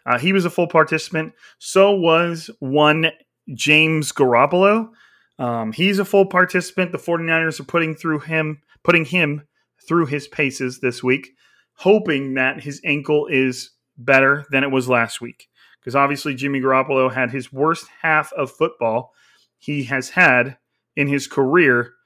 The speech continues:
uh, against the Dolphins. Threw two interceptions. It, it was bad.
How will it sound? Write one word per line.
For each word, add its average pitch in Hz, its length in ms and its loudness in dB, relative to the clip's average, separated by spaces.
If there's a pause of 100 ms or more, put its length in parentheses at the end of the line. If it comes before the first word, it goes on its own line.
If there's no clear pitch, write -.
(280)
uh, 120 260 0 (100)
against 147 540 -4
the 123 480 -8 (140)
Dolphins. - 680 -4
Threw 131 180 -6
two 170 200 -6
interceptions. 139 840 -6 (760)
It, 151 160 -2 (360)
it 156 80 -2
was 156 140 2
bad. 117 320 0